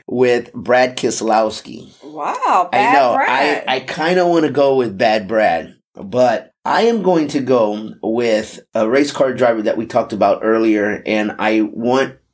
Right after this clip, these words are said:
Speaker 1: everybody to understand that, um, I don't want, I don't want anybody to have to worry about this driver because let me tell you something:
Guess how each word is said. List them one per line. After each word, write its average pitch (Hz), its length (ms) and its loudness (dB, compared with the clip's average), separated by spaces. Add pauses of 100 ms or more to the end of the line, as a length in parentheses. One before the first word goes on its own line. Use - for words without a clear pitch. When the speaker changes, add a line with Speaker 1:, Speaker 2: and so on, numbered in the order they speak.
(240)
Speaker 1:
everybody 120 500 2
to - 180 -2
understand 107 580 0
that, 92 300 -2
um, 98 500 0 (280)
I 123 120 0
don't 127 160 2
want, 117 240 -2 (320)
I 131 80 4
don't 135 100 4
want 127 140 0
anybody 110 400 2
to 104 100 -2
have 98 160 0
to 107 80 2
worry 95 220 2
about 85 420 0
this 87 300 -4
driver 87 420 0
because 90 480 -6 (420)
let 117 120 0
me 123 100 2
tell 123 140 0
you 107 140 2
something: 92 560 -4